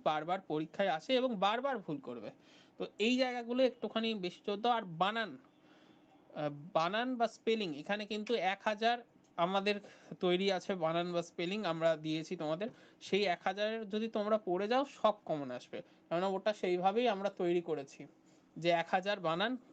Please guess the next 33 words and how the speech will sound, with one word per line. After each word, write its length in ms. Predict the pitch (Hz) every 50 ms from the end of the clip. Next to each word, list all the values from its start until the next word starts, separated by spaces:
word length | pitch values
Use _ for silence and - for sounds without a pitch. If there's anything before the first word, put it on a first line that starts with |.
| -
তোমরা 440 | 170 170 170 170 170 165 160 160 - - - 151
মুখস্থ 420 | 156 160 170 170 185 - - -
করে 240 | 170 160 208 226 240
ঠিকঠাক 380 | 233 - 185 - - 185 160
দিতে 280 | 156 151 139 135 135 135
পারবে। 260 | 135 123 123 - - - - - - - - - - - -
আর 160 | - 147 165
যদি 260 | 175 175 202 202 202 208
কারোর 280 | - 180 180 196 208
কোনো 220 | 202 220 214 214 208
প্রশ্ন 320 | - 196 185 - 214 196
থাকে 280 | 208 202 - 247 240 254 - - - _ _ _ _ _ - 160 -
চটজলদি 540 | 190 165 170 165 - 190 185 185 185 180 180
কমেন্ট 420 | - 180 160 160 170 185 190 185
করবেন। 360 | 196 190 190 196 214 226 240 - - - - - - _ - - - - _ - - _ - _ _ - - -
আমি 380 | - - - 160 170 185 185 180
এক 120 | 170 - - -
মিনিট 220 | 196 202 208 208
সময় 300 | - - 214 208 208 202
দিলাম 260 | 202 208 214 214 220 214
কমেন্ট 320 | - 190 180 190 196 190
করার 220 | 202 190 196 196
জন্য। 300 | 190 - 214 233 247 254 254 - - - _ _ - - 180 170 160
যদি 220 | 151 170 175 185
কারোর 220 | 185 180 185 190 185
প্রশ্ন 300 | 180 180 170 - - 180
না 140 | 180 175
থাকে 160 | 170 180 - 202
আমি 180 | 180 180 175
ভিডিওটা 380 | 151 151 151 160 160 156 - 175
এখানেই 360 | 160 - - 170 180 190 180
শেষ 220 | - 202 190 -
করব। 380 | - - 202 190 190 208 233 262